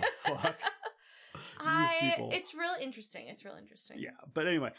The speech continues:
Speaker 2: so there's a whole military meeting to figure out what the hell just happened in the northern quarter of the United States.
Speaker 1: Mm-hmm.
Speaker 2: And they're like, "Well, it wasn't a bomb. We don't think it was an E M P. We don't know what it was. We don't think it was natural, but we don't think it was artificial either."
Speaker 1: Right, and it couldn't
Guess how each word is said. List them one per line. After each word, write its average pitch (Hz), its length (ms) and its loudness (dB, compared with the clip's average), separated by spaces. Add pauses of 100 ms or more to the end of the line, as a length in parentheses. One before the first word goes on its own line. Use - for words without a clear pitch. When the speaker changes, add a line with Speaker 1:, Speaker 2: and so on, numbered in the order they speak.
(180)
Speaker 2:
so 185 120 0
there's 196 140 4
a 226 40 2
whole 254 100 2
military 196 520 4
meeting 143 300 2
to 131 60 2
figure 143 240 0
out 131 160 2
what 139 280 0
the 170 100 0
hell 139 200 4
just 139 200 0
happened 127 380 2
in 135 80 4
the 127 80 2
northern 120 420 0
quarter 123 300 2
of 117 80 0
the 117 80 -4
United 117 480 -2
States. 120 520 -8
Speaker 1:
Mm-hmm. 240 380 -8
Speaker 2:
And 143 120 4
they're 143 100 4
like, 131 300 2
"Well, 135 260 4
it 131 60 2
wasn't 185 240 4
a - 20 0
bomb. 127 360 4
We 127 100 2
don't 165 140 2
think 202 120 0
it - 20 4
was 160 100 2
an 147 100 2
E 139 60 4
M 127 140 2
P. 117 240 -2
We 139 140 2
don't 220 160 0
know 170 100 4
what 131 320 2
it 143 140 -2
was. 131 440 -6
We 139 80 -2
don't 175 160 2
think 190 120 0
it 196 40 4
was 147 140 0
natural, 127 540 2
but 160 120 2
we 135 120 0
don't 143 180 2
think 131 140 -6
it 147 40 4
was 127 220 2
artificial 135 580 2
either." 170 240 2
Speaker 1:
Right, 254 320 4
and 240 120 4
it 240 120 0
couldn't 285 420 -4